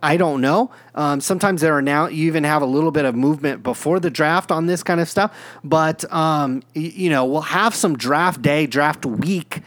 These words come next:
trades. And so you, you will definitely get a sense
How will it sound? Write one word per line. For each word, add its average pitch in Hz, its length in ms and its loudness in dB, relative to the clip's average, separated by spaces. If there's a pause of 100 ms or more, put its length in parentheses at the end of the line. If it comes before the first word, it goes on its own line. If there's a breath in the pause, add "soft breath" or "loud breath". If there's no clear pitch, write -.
(360 loud breath)
trades. 180 720 0
And 151 160 -2
so 165 100 0
you, 151 320 0
you 151 180 2
will 151 140 2
definitely 180 540 2
get 170 280 0
a 143 140 -2
sense 170 640 0